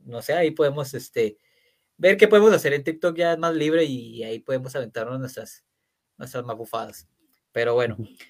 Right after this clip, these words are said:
Speaker 1: eh, pues muchísimas gracias a todos los que estuvieron aquí presentes y invitarlos para que nos sigan acompañando en estas, este, emisiones, ya saben, los martes por la noche.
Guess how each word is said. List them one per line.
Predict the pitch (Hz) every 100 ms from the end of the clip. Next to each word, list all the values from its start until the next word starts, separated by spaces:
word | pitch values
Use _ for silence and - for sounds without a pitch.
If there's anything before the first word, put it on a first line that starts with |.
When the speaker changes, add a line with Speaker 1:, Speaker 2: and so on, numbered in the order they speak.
| _ _
Speaker 1:
eh, | 135 131 120 113
pues | - 135
muchísimas | 135 180 185
gracias | 156 170 180
a | 170
todos | - 175
los | 170
que |
estuvieron | 143 147 160
aquí | 139 151
presentes | 160 160 165 165 180 -
y | 147 123 120 117 120
invitarlos | 120 120 135 160
para | 160 127
que | 127
nos | 117
sigan | - 143
acompañando | 151 143 127 117 127 135 147
en | 135 113 113 113
estas, | 117 - 110 104 - - -
este, | 113 - - 117 113 110 107 104 - _ _
emisiones, | 120 120 110 160 180 208 202 - -
ya | 123
saben, | 135 135
los | 120
martes | 120 127 135
por | -
la | 117
noche. | 113 156 156 196